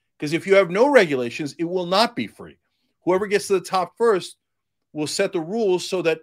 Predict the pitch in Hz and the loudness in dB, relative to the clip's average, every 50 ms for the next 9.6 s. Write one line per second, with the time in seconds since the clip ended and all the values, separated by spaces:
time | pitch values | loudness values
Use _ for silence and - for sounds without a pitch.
0 | _ - 147 151 170 175 180 175 - - 165 147 - 151 139 123 - 214 220 - | _ -6 -4 -4 -2 -2 -4 -6 -6 -10 -12 -8 -8 -8 -8 -6 -8 -10 -10 -8
1 | - 104 98 - 90 76 73 _ _ _ _ _ _ _ _ _ _ - 123 123 | -10 -12 -12 -12 -14 -16 -16 _ _ _ _ _ _ _ _ _ _ -16 -12 -8
2 | 151 185 214 233 240 233 208 175 147 _ _ _ - 156 160 185 185 175 175 165 | -6 -6 -4 -4 -4 -6 -8 -12 -16 _ _ _ -4 0 4 4 4 2 0 -4
3 | 151 156 170 156 - - 131 110 - - 117 117 123 131 135 123 113 - - - | -4 -4 -4 -4 -4 -6 -8 -6 -4 -4 -4 -2 -2 -4 -4 -4 -6 -8 -10 -10
4 | 131 117 - - _ _ _ _ _ _ _ - 147 139 135 - - - - 185 | -8 -10 -10 -10 _ _ _ _ _ _ _ -6 -6 -6 -6 -10 -8 -2 -2 0
5 | 185 165 131 120 110 80 71 - - - _ _ _ _ _ _ _ _ _ _ | 0 0 -4 -8 -12 -16 -18 -20 -20 -20 _ _ _ _ _ _ _ _ _ _
6 | _ - 175 214 220 202 202 208 202 208 208 170 180 170 147 139 160 170 190 202 | _ -6 -4 -2 0 2 2 0 0 -2 -6 -6 -4 -6 -4 -2 0 0 0 0
7 | 196 202 202 202 190 185 185 175 170 170 160 165 160 160 165 151 - 131 110 123 | -2 -4 -4 -2 0 0 2 2 2 0 0 0 -2 -2 -2 -4 -6 -10 -10 -10
8 | 139 156 - 185 190 175 139 175 185 175 170 180 220 254 240 - - 170 131 110 | -12 -12 -10 -10 -10 -8 -8 -8 -8 -4 0 2 2 2 2 2 0 0 0 0
9 | 107 107 98 92 95 87 85 82 - - - _ | 0 -4 -4 -6 -8 -10 -12 -14 -18 -20 -20 _